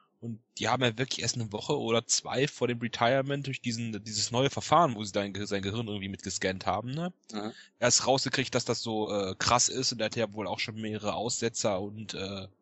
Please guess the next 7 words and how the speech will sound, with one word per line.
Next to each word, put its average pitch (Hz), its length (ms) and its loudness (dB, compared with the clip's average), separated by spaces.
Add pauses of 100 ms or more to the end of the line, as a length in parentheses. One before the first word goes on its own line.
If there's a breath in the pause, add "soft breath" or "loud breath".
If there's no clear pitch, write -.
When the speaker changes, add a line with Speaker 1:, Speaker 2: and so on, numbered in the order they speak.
(720)
Speaker 1:
Zu-, - 340 2
Zu-, - 320 -2
Zuckungen 117 480 -4
und 92 80 -6
so 95 100 -8
ein 95 60 -8
Zeug. 110 380 -4